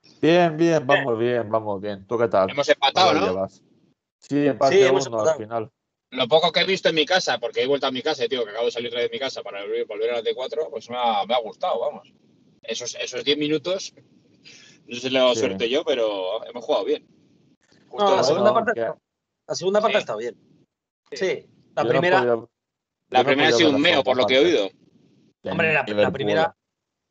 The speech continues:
Speaker 3: claro, es, es el Liverpool y nos ha metido un repaso en la primera parte indecente, menos un par de ocasiones. Pero bueno, la segunda ha estado bien, o sea que tampoco que es
Speaker 2: Pero
Speaker 3: que somos
Speaker 2: en
Speaker 3: de
Speaker 2: la
Speaker 3: la
Speaker 2: segunda estaba Sala y Sadio Mané y toda
Speaker 3: Sí,
Speaker 2: esa
Speaker 3: sí,
Speaker 2: peña,
Speaker 3: sí,
Speaker 2: ¿no?
Speaker 3: sí.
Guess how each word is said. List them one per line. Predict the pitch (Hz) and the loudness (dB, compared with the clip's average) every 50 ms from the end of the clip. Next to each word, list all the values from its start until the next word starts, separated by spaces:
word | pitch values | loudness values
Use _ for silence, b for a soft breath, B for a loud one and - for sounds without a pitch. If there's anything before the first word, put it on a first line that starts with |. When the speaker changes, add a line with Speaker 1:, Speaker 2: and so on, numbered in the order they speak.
| _ _ _ _ | _ _ _ _
Speaker 3:
claro, | - 131 120 95 - - _ _ _ _ _ _ _ _ _ _ _ - _ _ _ _ _ _ _ _ _ | -6 -4 -4 -4 -6 -12 _ _ _ _ _ _ _ _ _ _ _ -20 _ _ _ _ _ _ _ _ _
es, | - 123 - - - - _ _ _ _ | -14 -12 -10 -12 -12 -14 _ _ _ _
es | - 135 - 165 | -10 -8 -6 -6
el | 165 156 151 | -6 -4 -4
Liverpool | 156 156 165 160 135 151 170 175 170 | 0 0 0 -2 -2 -4 -6 -6 -4
y | 160 | -4
nos | 147 131 147 | -4 -4 -4
ha | 143 | -4
metido | 151 143 147 151 151 | -4 -4 -2 -2 -2
un | 151 147 | 0 -2
repaso | 147 131 156 151 143 147 | -2 -2 -2 -2 -2 0
en | 151 | -2
la | 147 | -2
primera | 135 151 151 147 | 0 0 0 0
parte | 143 151 139 147 | 0 0 -2 -4
indecente, | 165 156 143 131 - 156 170 160 143 127 | -4 -4 -4 -4 -4 -6 -4 -4 -6 -6
menos | 127 123 120 - | -6 -8 -8 -10
un | 143 | -6
par | 143 151 147 | -2 0 0
de | 143 | 2
ocasiones. | 135 135 131 131 151 156 135 - - | 0 0 -2 -4 -6 -8 -10 -10 -8
Pero | 123 117 | -6 -2
bueno, | 127 160 165 151 | -2 0 0 2
la | 135 123 | 0 0
segunda | - 123 131 147 180 196 | -2 -4 -6 -4 -2 -4
ha | |
estado | - - 117 101 107 | -2 -2 -6 -6 -4
bien, | 117 139 143 127 110 107 | -4 -2 -2 -4 -6 -10
o | 101 | -6
sea | - 127 120 | -6 -4 -4
que | 117 | -4
tampoco | - - - 151 156 147 | -8 -6 -6 -4 -4 -2
que | 135 139 | -2 -2
es | 107 | -2
Speaker 2:
Pero | 107 | -2
Speaker 3:
que | 113 - | -4 -4
somos | 135 165 - - | -4 -6 -2 -2
Speaker 2:
en | - | 0
Speaker 3:
de | |
Speaker 2:
la | 123 | -2
Speaker 3:
la | 110 | -2
Speaker 2:
segunda | 113 117 110 123 131 135 143 | -4 -4 -4 -4 -2 0 -2
estaba | 143 - 165 160 156 143 135 127 - | 0 4 4 6 6 6 6 4 2
Sala | - 139 147 170 165 139 120 120 120 117 | 0 0 0 0 2 2 2 2 0 0
y | 113 110 110 110 107 107 104 104 104 104 101 101 101 101 98 98 - | 0 -2 -2 -2 -4 -4 -4 -4 -4 -4 -4 -4 -4 -6 -6 -6 -6
Sadio | - 123 120 113 107 95 | -6 -6 -6 -6 -6 -8
Mané | 95 92 98 120 143 | -8 -12 -10 -8 -6
y | 143 | -4
toda | 135 202 | -4 -4
Speaker 3:
Sí, | 214 226 | -6 -6
Speaker 2:
esa | - - 135 | -8 -8 -8
Speaker 3:
sí, | - | -8
Speaker 2:
peña, | - 226 | -8 -8
Speaker 3:
sí, | 160 - | -8 -4
Speaker 2:
¿no? | 247 226 190 120 | -4 -4 -4 -4
Speaker 3:
sí. | 95 | -8